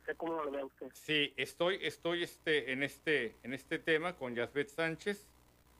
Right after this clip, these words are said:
Speaker 2: y deme oportunidad. Eh, aquí tenemos otro tema con ella. Para comentarte que envía tu correo la invitación para la conferencia de prensa sobre la consulta
Speaker 1: Sí.
Speaker 2: popular. De hecho, hay una conferencia de prensa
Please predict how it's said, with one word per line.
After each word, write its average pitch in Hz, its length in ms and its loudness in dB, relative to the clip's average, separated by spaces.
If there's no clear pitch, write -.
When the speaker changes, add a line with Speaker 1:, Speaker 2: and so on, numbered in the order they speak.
Speaker 2:
y 180 400 2
deme 135 240 0
oportunidad. 151 800 2
Eh, 104 280 -8
aquí 101 320 -12
tenemos 117 400 -6
otro 113 240 -8
tema 110 240 -4
con 131 260 -6
ella. 156 880 -2
Para 113 140 -8
comentarte 113 480 -8
que 113 80 -10
envía 117 240 -2
tu - 80 -20
correo 120 260 -4
la 120 80 -6
invitación 113 480 -6
para 113 180 -6
la 107 80 -6
conferencia 113 580 -6
de 117 100 -2
prensa 147 640 -2
sobre 117 180 -4
la 110 120 0
consulta 117 500 -6
Speaker 1:
Sí. 135 80 2
Speaker 2:
popular. 151 640 2
De 151 100 2
hecho, 175 300 2
hay 180 160 4
una 185 240 0
conferencia 151 640 -2
de 151 120 4
prensa 139 640 0